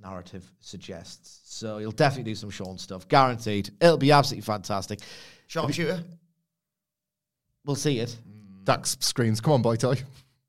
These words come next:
Speaker 3: Get back in here."
Speaker 1: Come
Speaker 2: Is
Speaker 1: on,
Speaker 2: he wearing
Speaker 1: boy
Speaker 2: pink?
Speaker 1: toy.
Speaker 2: Is he wearing any pink stuff, do you reckon, tonight?
Speaker 3: Yes.
Speaker 2: Yeah.
Speaker 3: Definitely one of them. Definitely one of them weeks.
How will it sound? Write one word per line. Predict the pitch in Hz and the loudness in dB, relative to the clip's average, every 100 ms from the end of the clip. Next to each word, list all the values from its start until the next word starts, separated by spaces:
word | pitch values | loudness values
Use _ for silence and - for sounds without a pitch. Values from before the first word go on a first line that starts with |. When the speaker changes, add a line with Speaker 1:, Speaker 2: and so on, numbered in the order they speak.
| _ _ _ _ - | _ _ _ _ -6
Speaker 3:
Get | 113 | -2
back | 120 131 | 0 0
in | 110 | 0
here." | - - - - | -2 -6 -16 -4
Speaker 1:
Come | 175 | 2
Speaker 2:
Is | 151 | 4
Speaker 1:
on, | |
Speaker 2:
he | 135 | 4
wearing | 190 | 2
Speaker 1:
boy | 170 123 120 | 4 4 4
Speaker 2:
pink? | 117 | 0
Speaker 1:
toy. | 117 117 | -2 -2
Speaker 2:
Is | 139 | -2
he | |
wearing | 123 120 | -4 -4
any | 120 | -6
pink | 107 71 | -10 -12
stuff, | 85 | -16
do | - | -14
you | 78 | -18
reckon, | 71 | -18
tonight? | 73 85 71 _ | -20 -20 -20 _
Speaker 3:
Yes. | - - - - | -14 -12 -12 -14
Speaker 2:
Yeah. | - - _ - | -20 -20 _ -10
Speaker 3:
Definitely | 107 - | -8 -6
one | - | -8
of | - 87 | -8 -10
them. | _ _ _ | _ _ _
Definitely | - 113 104 | -8 -6 -4
one | |
of | 92 | -2
them | 92 | -2
weeks. | 90 - | -4 -8